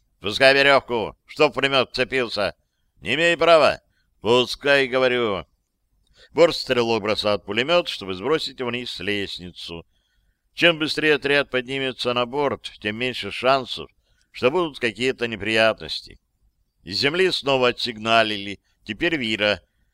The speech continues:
и офицер начал поднимать полную корзину. Кажется, заложник. Спецназовцы карабкались по лестнице, вваливались в вертолёт.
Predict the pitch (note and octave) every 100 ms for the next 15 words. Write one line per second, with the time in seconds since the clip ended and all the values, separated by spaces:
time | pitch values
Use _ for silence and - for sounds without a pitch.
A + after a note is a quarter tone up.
0 | _ C#3 F3+ C#3+ C3+ D3+ D#3 C3 C3+ C3
1 | C3 - A#2 A2 A2+ A#2+ A2+ A#2+ C#3 C3+
2 | B2+ B2+ - A2 G2 C2 D#2+ F2 F2 E2
3 | - _ _ _ _ _ _ - C#3+ C#3
4 | C#3 - C3 A2+ F#2+ F#2 F#2 D2 D#2+ D2
5 | - _ _ _ _ _ _ _ _ _
6 | _ _ _ _ - - B2+ - B2 B2
7 | A2 - A2+ A#2 A#2 A2+ - A2+ G#2+ -
8 | A2+ B2 - A2+ G2+ - G#2 - _ _
9 | _ D2 E2+ A2 B2 B2 A#2+ A2+ - A2+
10 | G#2 - G#2 A#2 A#2